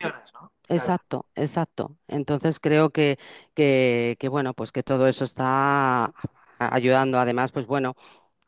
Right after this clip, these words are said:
Speaker 2: también está cola-, ayudando también a mejorar, pues bueno, la, la, la equidad, la igualdad, eh, a la hora de la innovación.
Speaker 1: Claro.
Speaker 2: O sea,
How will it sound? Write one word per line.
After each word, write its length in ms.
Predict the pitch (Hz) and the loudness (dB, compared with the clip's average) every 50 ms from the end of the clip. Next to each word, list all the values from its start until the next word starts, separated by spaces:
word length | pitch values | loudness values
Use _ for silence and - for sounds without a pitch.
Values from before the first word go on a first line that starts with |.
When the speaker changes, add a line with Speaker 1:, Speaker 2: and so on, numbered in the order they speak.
| _ _ - | _ _ -10
Speaker 2:
también 340 | - 120 117 117 123 113 | -8 -6 -4 -4 -6 -6
está 220 | 117 - - 147 - | -6 -2 -2 0 2
cola-, 260 | - 143 139 127 - | 4 4 4 4 2
ayudando 480 | - 139 131 127 131 127 127 127 127 131 | 2 0 0 2 0 0 0 -2 -2 -2
también 260 | - 139 139 127 135 | -2 -2 -2 -2 -4
a 40 | 151 | -4
mejorar, 420 | 160 156 - - 117 117 117 117 | -4 -4 -4 -4 -4 -4 -4 -4
pues 160 | - - 139 107 | -4 -8 -8 -8
bueno, 220 | 101 107 143 143 | -8 -6 -6 -4
la, 300 | 123 113 104 101 101 98 | -2 -2 -2 -2 -2 -2
la, 360 | 104 113 110 107 107 107 104 98 | -2 0 0 0 0 0 -2 -2
la 120 | 101 104 | -2 -4
equidad, 500 | 104 - 110 98 113 123 143 160 151 147 | -4 -6 -4 -2 0 2 2 2 2 2
la 80 | 135 123 | 0 -2
igualdad, 440 | 117 113 107 110 107 120 147 160 - - | -2 -2 -2 -2 0 0 0 0 -2 -4
eh, 100 | 113 110 | -6 -6
a 100 | 107 104 | -4 -4
la 120 | 104 107 107 | -2 0 0
hora 120 | 110 120 | 0 0
de 60 | 117 | 0
la 80 | 120 117 | 0 -2
innovación. 600 | 113 113 110 107 101 - - 135 156 160 139 - _ _ _ _ _ _ _ _ _ _ _ _ | -4 -4 -4 -6 -6 -4 -2 0 0 0 -2 -4 _ _ _ _ _ _ _ _ _ _ _ _
Speaker 1:
Claro. 200 | - 143 117 113 | -10 -10 -8 -8
Speaker 2:
O 80 | 104 104 | -8 -8
sea, 580 | - 127 120 117 117 117 117 117 113 113 113 110 | -6 -4 -2 -2 0 0 0 -2 -2 -2 -4 -6